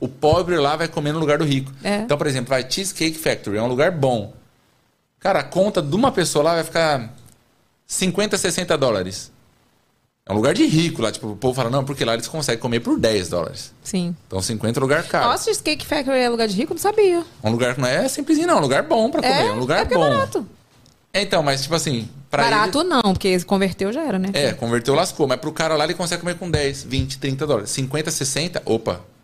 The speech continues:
Speaker 2: Entendi, já é um lugar melhorzinho.
Speaker 1: É, por exemplo, quando eu vou lá e compro um tênis de cento e cinquenta dólares, meus amigos acham que eu sou louco. "Pô, você compra um tênis bom por vinte." Esse cara é esse,
Speaker 2: Entendi.
Speaker 1: né? <laughs> Só que então, o pobre lá consegue comprar um perfume legal, consegue comprar uma roupa da Boss, consegue comprar um.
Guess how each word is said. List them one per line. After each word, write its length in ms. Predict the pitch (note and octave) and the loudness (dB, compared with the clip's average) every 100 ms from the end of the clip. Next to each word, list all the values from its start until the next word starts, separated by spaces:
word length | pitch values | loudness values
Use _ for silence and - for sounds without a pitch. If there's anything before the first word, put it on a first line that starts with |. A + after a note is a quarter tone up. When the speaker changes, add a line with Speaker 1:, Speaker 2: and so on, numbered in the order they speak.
| _ | _
Speaker 2:
Entendi, 400 | - F#3 F3+ D#3+ | -8 -6 -2 -4
já 100 | D#3 | -2
é 60 | E3+ | -2
um 40 | |
lugar 200 | F3+ F#3 G3 | -2 -2 -2
melhorzinho. 520 | G#3 A3 A#3+ F#3+ D3+ | -2 0 0 -2 -2
Speaker 1:
É, 240 | A2+ F2 - - | -2 -4 -12 -4
por 100 | A2 | 0
exemplo, 180 | A2+ A2+ | 0 -2
quando 100 | A#2 | 0
eu 40 | |
vou 120 | A2+ | 2
lá 140 | C3 C3 | 2 0
e 40 | |
compro 240 | C3+ B2 C3 | -2 -6 -6
um 80 | |
tênis 220 | B2+ B2 A#2+ | -4 -4 -4
de 60 | |
cento 160 | - C#3+ | -4 -4
e 40 | |
cinquenta 300 | C#3 C3 A#2 | -4 -2 0
dólares, 300 | A2 D3 D#3+ | 2 2 2
meus 160 | A#2+ A#2+ | 0 0
amigos 200 | A#2+ B2+ | -2 -2
acham 140 | C#3 | -4
que 60 | - | -4
eu 40 | |
sou 120 | E3 | 0
louco. 260 | G3 D#3+ - - _ _ _ _ _ | 0 0 -4 -20 _ _ _ _ _
"Pô, 120 | - | -6
você 200 | E3 - | -4 -2
compra 240 | C#3 D#3+ E3+ | -4 -2 -2
um 20 | |
tênis 220 | E3+ E3+ | -4 -4
bom 180 | C#3+ E3 | -2 -2
por 140 | E3+ | 0
vinte." 420 | C#3+ D#3+ E3+ - G#2 B2 - _ _ _ _ - | -2 -2 -4 -8 -10 -12 -16 _ _ _ _ -16
Esse 120 | C3 | -14
cara 240 | B2 C#3 C3 | -8 -6 -6
é 40 | |
esse, 180 | E3+ E3+ F3 | -6 -8 -6
Speaker 2:
Entendi. 380 | F#3+ F3+ F3+ E3 C#3+ - E3+ | -4 -2 0 0 -2 -2 -6
Speaker 1:
né? 100 | - | -6
<laughs> 0 | - | -4
Só 120 | A2+ | -2
que 120 | D3 | -2
então, 360 | C#3+ D3+ D3+ - | 0 0 0 -4
o 80 | - | -6
pobre 320 | B2+ C#3+ C#3 | 0 0 2
lá 80 | C3+ | 0
consegue 300 | C3 C3+ B2 | -2 -4 -4
comprar 200 | A#2+ A2+ | -6 -6
um 60 | G#2+ | -4
perfume 340 | A2+ G#2 G#2 | -2 -2 -4
legal, 400 | G#2 A#2+ A#2 G#2 G2 | -2 0 0 -2 -4
consegue 300 | G2 G2 F#2 | -10 -8 -8
comprar 220 | F2+ F2+ | -6 -4
uma 120 | F2+ | -4
roupa 280 | F#2 F2+ F2+ | -2 -2 -2
da 100 | F2+ | -2
Boss, 300 | G#2 G2 F2 | 0 0 -2
consegue 340 | - E2+ - E2+ | -8 -12 -10 -10
comprar 280 | F2 E2+ E2 | -12 -10 -8
um. 100 | D#2+ | -10